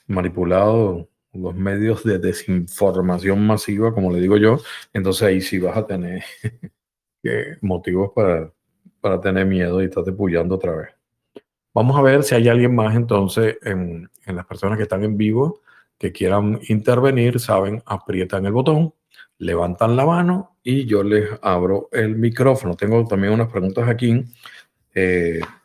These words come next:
de personas que me han enviado a lo largo de la semana y las voy a ir turnando con las personas que quieran hablar.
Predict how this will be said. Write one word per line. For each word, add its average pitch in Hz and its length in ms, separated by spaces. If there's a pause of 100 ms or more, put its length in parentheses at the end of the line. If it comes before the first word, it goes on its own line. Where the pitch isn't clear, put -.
(420)
de 107 680
personas 98 400
que 104 120
me 98 140
han 98 100
enviado 101 680
a 98 40
lo 90 140
largo 90 220
de 101 80
la 107 60
semana 131 340
y 139 40
las 101 140
voy 95 220
a 101 100
ir 101 360
turnando 104 520
con 110 160
las 92 80
personas 95 340
que 98 120
quieran 92 260
hablar. 82 320